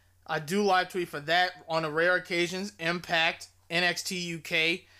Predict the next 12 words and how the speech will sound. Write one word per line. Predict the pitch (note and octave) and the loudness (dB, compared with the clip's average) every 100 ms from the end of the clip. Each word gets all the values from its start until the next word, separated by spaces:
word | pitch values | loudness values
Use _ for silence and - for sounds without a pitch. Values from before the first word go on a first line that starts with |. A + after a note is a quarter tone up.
| - _ | -20 _
which | D#3+ E3 - - | 0 0 0 -4
I | D#3 | -4
just | C#3+ F3 F3 | 0 -2 -2
watched | D#3+ D#3 D#3+ | -2 -2 0
their | E3 D3+ | -4 -6
prelude, | - F3+ F3 E3+ F3 | -4 -2 0 0 0
which | E3 D3+ | -4 -6
I | D#3 | -6
thought | D#3 E3 E3 | -2 0 0
was | D3+ | -4
very | C#3+ D#3 E3+ | -2 -2 -2
good. | E3+ D#3 D#3 | -2 0 0